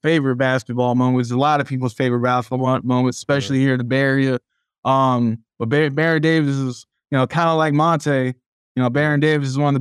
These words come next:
Speaker 1: best guards in the, in this league that people do not talk about often. Um,
Speaker 2: Yeah.
Speaker 1: and people forget he was getting busy in, with the, with the, with the Hornets too.
Speaker 2: With the Hornets, yep, yep.
Speaker 1: I'm saying he was
Speaker 2: I'm
Speaker 1: getting busy with the Hornets too before he even came to Golden State. Um,
Speaker 2: Yeah.
Speaker 1: U C L A,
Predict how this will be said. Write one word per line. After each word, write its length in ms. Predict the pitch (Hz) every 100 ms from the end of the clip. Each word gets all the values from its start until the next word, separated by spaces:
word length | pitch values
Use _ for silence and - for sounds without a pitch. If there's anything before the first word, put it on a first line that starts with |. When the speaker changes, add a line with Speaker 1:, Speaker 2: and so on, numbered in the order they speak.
| 139
Speaker 1:
best 200 | 139 -
guards 280 | 139 139
in 100 | 131
the, 140 | 139 123 - -
in 100 | 143
this 180 | 131
league 280 | 147 143 135
that 100 | 117
people 240 | 147 131 120
do 80 |
not 260 | 123 139 131
talk 240 | 147 139
about 280 | 131 131 131
often. 500 | 135 131 - 113 110 _ _ _ -
Um, 340 | 123 120 117
Speaker 2:
Yeah. 60 | 113
Speaker 1:
and 120 | 113
people 240 | 165 170 160
forget 480 | 139 120 175 143
he 80 | 135
was 140 | 175 135
getting 220 | 151 135
busy 340 | 147 151 147
in, 240 | 139 131 - 110
with 140 | 135 120
the, 80 | 120
with 160 | 131
the, 160 | 117 127
with 120 | 135
the 100 | 127
Hornets 460 | 123 170 190 135 -
too. 100 | 208
Speaker 2:
With 60 | 208
the 40 | 127
Hornets, 400 | 170 196 135 131
yep, 300 | 156 214 -
yep. 320 | 127 165 196 170
Speaker 1:
I'm 80 | 147
saying 140 | 165
he 140 | 156 170
was 80 |
Speaker 2:
I'm 60 | 180
Speaker 1:
getting 160 | 165 147
busy 240 | 170 165
with 140 | 165 156
the 80 |
Hornets 340 | 156 185 170 143
too 200 | 208 202
before 280 | 165 175 175
he 160 | 175
even 160 | 170 170
came 340 | 196 214 214
to 80 | 180
Golden 300 | 139 135 127
State. 380 | 117 127 117 104 _ _ _ -
Um, 240 | 123 120
Speaker 2:
Yeah. 80 | 123
Speaker 1:
U 80 | 160
C 220 | - 185
L 220 | 180 180
A, 280 | 214 170 107